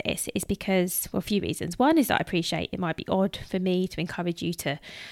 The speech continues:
sell your own products when I'm no longer doing it myself. And I always want to be upfront and I always want to be honest. I mean, probably I could have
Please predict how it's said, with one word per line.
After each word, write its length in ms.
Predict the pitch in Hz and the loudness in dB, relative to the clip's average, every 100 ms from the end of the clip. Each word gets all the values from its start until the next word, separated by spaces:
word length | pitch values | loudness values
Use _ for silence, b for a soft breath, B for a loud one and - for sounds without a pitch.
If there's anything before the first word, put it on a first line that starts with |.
| B B | B B
sell 300 | - 165 175 | -4 0 2
your 160 | 185 | 6
own 180 | 226 208 | 6 4
products 560 | - - - - - - | 2 0 2 0 -2 -4
when 100 | 170 | -2
I'm 140 | 160 | 0
no 100 | 165 | 0
longer 240 | 160 165 175 | 0 0 -2
doing 240 | 156 160 | -2 -4
it 80 | - | -6
myself. 580 | - - - - 240 - | -6 0 0 2 -2 0
And 120 | - 208 | 2 4
I 100 | 226 | 4
always 240 | 247 240 | 2 0
want 140 | 226 | -4
to 40 | - | -2
be 100 | 202 | -2
upfront 440 | - - 190 180 | -2 -2 -2 -2
and 80 | 190 | -2
I 40 | |
always 180 | 190 175 | -4 -4
want 160 | 196 - | -6 -6
to 40 | |
be 140 | 175 - | -8 -4
honest. 460 | 185 180 160 - - | -2 -2 -4 -6 -4
I 20 | |
mean, 260 | 190 180 180 B B B B | -2 -2 -4 B B B B
probably 420 | - 240 233 208 180 | 2 2 4 2 0
I 60 | |
could 220 | 175 208 | 0 0
have 260 | 180 170 | 0 0